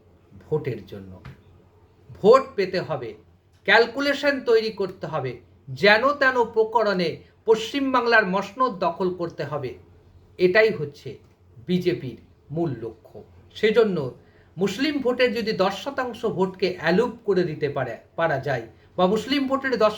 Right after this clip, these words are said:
শতাংশ ভোটকে যদি, এ, শাসক দলের পক্ষ থেকে ঘুরিয়ে অন্য কোনো বিরোধী দলের পক্ষে ফেলা যায়, তাহলেই কেল্লা ফতে বলে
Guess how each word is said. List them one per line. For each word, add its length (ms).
শতাংশ 400
ভোটকে 420
যদি, 320
এ, 100
শাসক 380
দলের 340
পক্ষ 320
থেকে 420
ঘুরিয়ে 300
অন্য 440
কোনো 340
বিরোধী 400
দলের 340
পক্ষে 260
ফেলা 320
যায়, 260
তাহলেই 360
কেল্লা 460
ফতে 220
বলে 240